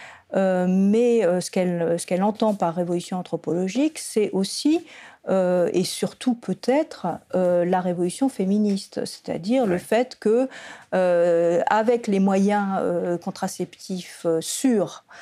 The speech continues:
Speaker 1: euh, et en particulier la contraception chimique, euh, autorisée, euh, avec, euh, le, la possibilité d'un recours, euh, à l'avortement,
Speaker 2: Ouais.
Speaker 1: euh, disons que, euh, pour les femmes, euh, la,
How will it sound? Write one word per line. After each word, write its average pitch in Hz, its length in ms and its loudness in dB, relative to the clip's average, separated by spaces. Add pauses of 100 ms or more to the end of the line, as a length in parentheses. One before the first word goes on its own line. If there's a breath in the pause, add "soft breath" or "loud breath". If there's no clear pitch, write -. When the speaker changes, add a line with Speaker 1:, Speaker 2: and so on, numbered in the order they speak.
(420 loud breath)
Speaker 1:
euh, 170 280 2
et 165 200 2
en - 40 -2
particulier 175 540 -4
la 170 80 0
contraception - 600 -12
chimique, 196 680 -6
euh, - 460 -6
autorisée, 190 1000 0
euh, 180 260 2
avec, 185 560 0
euh, 170 200 2
le, 170 340 -4
la - 120 -2
possibilité 180 580 -6
d'un 175 100 -4
recours, 175 540 -8
euh, - 160 -6
à - 100 -4
l'avortement, 190 680 -2 (140 loud breath)
Speaker 2:
Ouais. - 60 -12 (260 loud breath)
Speaker 1:
euh, 175 460 2 (160)
disons 185 440 0
que, 285 180 -2
euh, 185 560 2 (120)
pour 247 220 2
les 202 100 2
femmes, 226 600 0 (380 loud breath)
euh, 180 360 0
la, 190 280 0